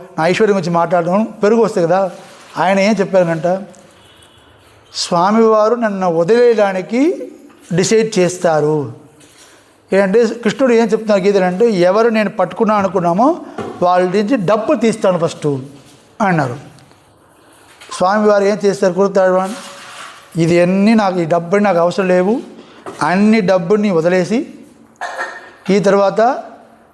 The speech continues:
"యో నిత్యం అచ్యుత పదాంబుజ యుగ్మ రుగ్మ" అలాంటి చెప్పిన అచ్యుతనోడ పాదార విందమే నాకు సొత్తును చెప్పిన రామానుజుడ పాదార విందమే నాకు సొత్తు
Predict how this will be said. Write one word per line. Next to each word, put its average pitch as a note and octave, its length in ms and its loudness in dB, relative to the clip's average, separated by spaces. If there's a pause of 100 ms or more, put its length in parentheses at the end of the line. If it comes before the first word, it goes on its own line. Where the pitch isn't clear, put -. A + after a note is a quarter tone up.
"యో F3+ 280 2
నిత్యం G#3+ 420 0
అచ్యుత G3+ 320 0
పదాంబుజ G3+ 640 0
యుగ్మ F#3+ 420 0
రుగ్మ" F3+ 600 0 (360)
అలాంటి F#3 380 2
చెప్పిన G3+ 600 -2 (520)
అచ్యుతనోడ A3+ 680 2
పాదార G#3 540 0
విందమే G#3 440 -2
నాకు F#3+ 680 0 (360)
సొత్తును A3+ 600 0
చెప్పిన A#3+ 460 0
రామానుజుడ A3 680 2
పాదార G#3 540 2
విందమే G3 440 -2
నాకు G3 320 0
సొత్తు F#3+ 680 -2